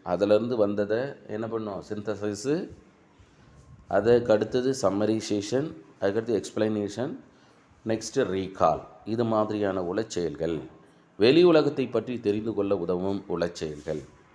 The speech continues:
அடுத்ததாக மனவெழுச்சி வளர்ச்சி, எமோஷன்ஸ்னு சொல்கிறோமா, மனவெழுச்சி. மனவெழுச்சி வெளிப்பாடு சமுதாயத்திற்கு சமுதாயம் வேறுபடுது என்றும், ஃப்ராய்டு என்றவர் குழவி பருவத்தின் முன்பிள்ளை பருவத்திலும் மனவெழுச்சி ஒரே ஓர் இருமுக போக்கு நிலை இருக்கிறது என்றும்,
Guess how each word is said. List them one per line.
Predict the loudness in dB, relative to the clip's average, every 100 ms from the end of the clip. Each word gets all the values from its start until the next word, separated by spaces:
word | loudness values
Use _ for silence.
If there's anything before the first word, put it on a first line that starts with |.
| _ _
அடுத்ததாக | 0 0 -2 0 0 0 -2 -2 -4 -14 -16 -16 -8 4
மனவெழுச்சி | 6 8 6 4 2 0
வளர்ச்சி, | 0 -2 -6 -8 -8 -14 -20 -20 -20 _ _
எமோஷன்ஸ்னு | -4 0 -2 -2 -2 -4 -4 -4
சொல்கிறோமா, | -2 -2 -2 -4 -6 -12 -20 -12 -12 -12 2
மனவெழுச்சி. | 4 6 4 0 -4 -10 -12 -18 -20 _ _ _ _
மனவெழுச்சி | 4 6 4 2 2
வெளிப்பாடு | 4 4 8 6 6 2
சமுதாயத்திற்கு | 2 6 8 8 4 -2 -4
சமுதாயம் | -2 -2 2 4 4 0 0
வேறுபடுது | 0 0 -2 -2 -6
என்றும், | -6 -10 -12 -14 _ _ _ _ _ _ _ _ 4
ஃப்ராய்டு | 6 8 8 8
என்றவர் | 6 6 6 6 6 2 -2
குழவி | 0 4 6 4
பருவத்தின் | 2 2 2 0 0
முன்பிள்ளை | 0 0 0 -2 -2
பருவத்திலும் | 0 -2 -2 -4 -2
மனவெழுச்சி | -2 0 -2 -2 -4
ஒரே | -2 -2 -4 -2
ஓர் | 2 2 2
இருமுக | 2 0 0 -2
போக்கு | 0 -2 -2 -8
நிலை | -6 -4
இருக்கிறது | -6 -6 -4 -4 -4
என்றும், | -8 -4 -6